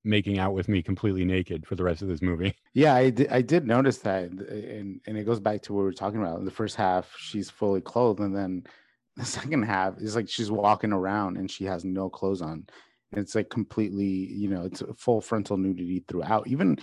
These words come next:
Speaker 2: even when she's not, uh, in any sexual scene with Klaus Kinski. It's so weird.
Speaker 1: Yeah, it, like, I, I almost wish they hadn't cast Klaus Kinski in this movie. I don't think the movie would have been made without him,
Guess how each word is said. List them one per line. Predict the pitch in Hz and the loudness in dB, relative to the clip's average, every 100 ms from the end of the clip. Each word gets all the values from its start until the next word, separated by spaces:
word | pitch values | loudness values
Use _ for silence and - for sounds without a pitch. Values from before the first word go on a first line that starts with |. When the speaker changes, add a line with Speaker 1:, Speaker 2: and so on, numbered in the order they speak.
| - - - | -6 -8 2
Speaker 2:
even | 120 139 | 6 8
when | 117 104 | 6 4
she's | - 92 | 0 0
not, | 98 92 95 90 | 2 2 0 -2
uh, | 95 87 85 80 - _ _ _ _ _ _ _ - | -6 -6 -6 -10 -14 _ _ _ _ _ _ _ -6
in | 110 | -2
any | 110 107 | 0 -2
sexual | - 104 - 101 | 0 -2 0 -2
scene | - 104 92 | 0 0 2
with | 90 107 - | 2 2 0
Klaus | 85 80 | -4 -4
Kinski. | - 92 - - - | -8 -10 -10 -10 -10
It's | - - | -10 -8
so | - 113 | 2 2
weird. | 98 107 80 - | 4 2 0 2
Speaker 1:
Yeah, | 143 143 92 | 2 4 2
it, | 71 120 113 | 0 0 2
like, | 123 107 123 | 0 -2 -2
I, | 123 123 _ - | -2 -2 _ -2
I | |
almost | 147 190 - 147 | 2 2 0 0
wish | 139 | 2
they | - | 0
hadn't | 117 120 117 110 | -2 2 2 0
cast | - 104 98 - - | 0 0 0 -4 -6
Klaus | 107 95 - | 0 0 0
Kinski | 92 85 - 85 | -2 -2 -2 -4
in | |
this | 78 71 | -2 -4
movie. | 80 73 76 _ _ _ _ - | -6 -6 -12 _ _ _ _ -4
I | 123 | 0
don't | 151 | 2
think | 160 | 4
the | 147 | 6
movie | 139 123 | 6 6
would | 113 | 4
have | 101 | 4
been | 98 92 | 4 4
made | 92 110 139 | 4 4 4
without | 147 151 151 | 2 0 0
him, | 151 151 | 0 0